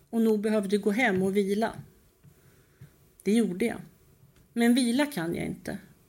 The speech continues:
Inte heller kan jag med att räkna alla tomburkar i skafferiet. När jag skyfflar ner dem i de svarta sopsäckarna och går till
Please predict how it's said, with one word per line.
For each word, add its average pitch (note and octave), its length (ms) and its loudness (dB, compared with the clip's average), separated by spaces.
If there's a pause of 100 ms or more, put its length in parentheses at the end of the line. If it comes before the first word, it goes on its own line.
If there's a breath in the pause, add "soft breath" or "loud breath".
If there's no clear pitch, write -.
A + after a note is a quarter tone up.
(580 soft breath)
Inte A#3 340 2
heller F#3 300 2
kan G3+ 120 0
jag G3 100 2
med F#3 160 2
att F3+ 140 -4
räkna G#3 380 0
alla F3+ 160 0
tomburkar G3+ 720 2
i G3+ 40 -2
skafferiet. G#3 880 -2 (1000)
När C#4+ 120 4
jag C#4 160 2
skyfflar A#3 340 0
ner A3 220 4
dem F3+ 200 2
i F3+ 60 2
de F#3 140 2
svarta F#3 400 -2
sopsäckarna G3+ 680 -2
och G3+ 60 0
går F#3+ 100 2
till - 160 0